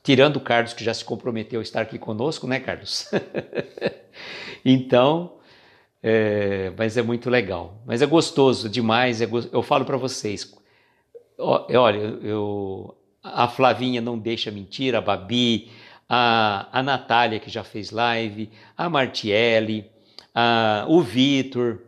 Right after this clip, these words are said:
que já fizeram lives, sabe quão é gratificante, quão é gratificante esse trabalho.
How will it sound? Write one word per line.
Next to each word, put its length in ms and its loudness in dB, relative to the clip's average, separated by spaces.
que 80 -10
já 140 2
fizeram 460 -2
lives, 520 -2
sabe 480 0
quão 300 2
é 80 0
gratificante, 1040 -8
quão 160 2
é 80 6
gratificante 760 -2
esse 180 -8
trabalho. 500 -2